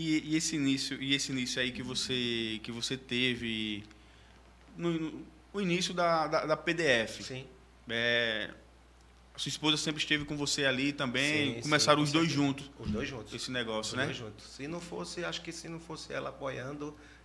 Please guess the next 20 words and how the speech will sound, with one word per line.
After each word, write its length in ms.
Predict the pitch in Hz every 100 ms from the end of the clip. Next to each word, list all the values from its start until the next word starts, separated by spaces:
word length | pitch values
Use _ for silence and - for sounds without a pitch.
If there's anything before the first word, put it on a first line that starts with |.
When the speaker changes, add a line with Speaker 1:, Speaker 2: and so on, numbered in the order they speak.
| -
Speaker 2:
e 260 | 120 123
ali 260 | 120 113 113
ficando 420 | - - - 123
do 80 | 117
lado, 220 | 117 135
porque 200 | 147 -
eu 60 | 139
viajei 340 | 135 127 135
muito. 300 | 143 107 - - - -
Speaker 1:
Entendi. 380 | 127 - 110 101
Speaker 2:
Tive 220 | 123 120
que 120 | 120 -
ficar, 680 | - 117 120 110 107 110 - - -
abdicar 520 | - 123 147 135 120 117
de 60 |
algumas 340 | 113 113 113 -
coisas 480 | 110 123 123 - - - - - - -
e 400 | - 107 107 104 104 -
fiquei 420 | - - 113 110
ali, 520 | 104 104 101 101 98